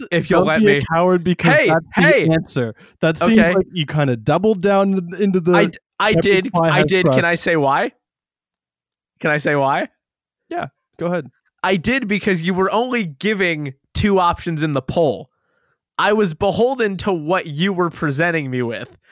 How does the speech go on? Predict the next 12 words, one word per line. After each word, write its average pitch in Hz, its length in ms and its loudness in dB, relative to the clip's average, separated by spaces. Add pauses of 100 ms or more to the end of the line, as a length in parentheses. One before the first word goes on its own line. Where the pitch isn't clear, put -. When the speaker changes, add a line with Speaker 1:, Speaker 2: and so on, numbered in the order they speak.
(240)
Speaker 1:
If 214 140 -2
Speaker 2:
Hmm. 170 80 -2
Speaker 1:
you 254 100 -2
listen 311 360 -6
to 240 100 -4
the 190 100 -2
full 233 380 0
fourteen-minute 185 1040 -2
discussion 165 560 -4
that 143 200 -2
we 120 160 -10
had 147 580 -4